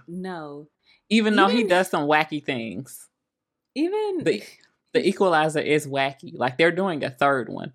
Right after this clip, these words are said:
Speaker 2: That man is, like, seventy-two.
Speaker 1: Yeah, he
Speaker 2: Okay?
Speaker 1: needs to just go ahead and chill out. <laughs>
Speaker 2: I'ma watch it, though. I'm, I'm just saying, it's goofy. It's a silly,
Speaker 1: Yeah.
Speaker 2: goofy time, but whatever.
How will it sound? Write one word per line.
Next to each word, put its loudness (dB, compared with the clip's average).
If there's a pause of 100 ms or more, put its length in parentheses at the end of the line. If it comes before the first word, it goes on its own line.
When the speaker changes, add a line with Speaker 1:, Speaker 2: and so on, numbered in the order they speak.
(120)
Speaker 2:
That 6
man 0
is, -8
like, 2
seventy-two. -2 (180)
Speaker 1:
Yeah, -6
he -4
Speaker 2:
Okay? 2
Speaker 1:
needs 0
to -10
just -14
go -18
ahead -18
and -18
chill -16
out. -16 (240)
<laughs> -12
Speaker 2:
I'ma 8
watch 8
it, -6
though. 0
I'm, 4
I'm 0
just -2
saying, 2
it's -2
goofy. -2
It's -4
a -2
silly, 2
Speaker 1:
Yeah. -8
Speaker 2:
goofy -2
time, -2
but -8
whatever. -2